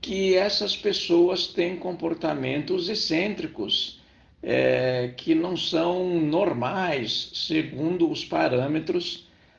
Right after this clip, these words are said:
as regras que cada um usa na sua fala, no seu modo de falar e também por regiões, é claro. Mas, em geral, o significado é de louco, alienado, demente,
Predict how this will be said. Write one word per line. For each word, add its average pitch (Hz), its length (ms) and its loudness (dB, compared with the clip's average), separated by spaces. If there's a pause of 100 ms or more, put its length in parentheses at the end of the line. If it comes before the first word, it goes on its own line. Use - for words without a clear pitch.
(120)
as 151 180 0
regras 143 580 0
que 190 100 -2
cada 185 380 0
um 214 260 0
usa 151 480 0
na 131 240 -2
sua 131 440 -2
fala, 139 560 2
no 120 140 -4
seu 127 220 -6
modo 123 340 -2
de 123 160 -8
falar 156 720 2
e 131 120 -6
também 127 500 -2
por 170 180 -2
regiões, 156 760 -2
é 107 80 -2
claro. 113 420 -2 (720)
Mas, 208 260 0
em 214 120 0
geral, 214 420 2
o 208 80 2
significado 160 800 0
é 131 80 2
de 123 180 -4
louco, 165 640 4
alienado, 147 1200 -2 (480)
demente, 156 1300 2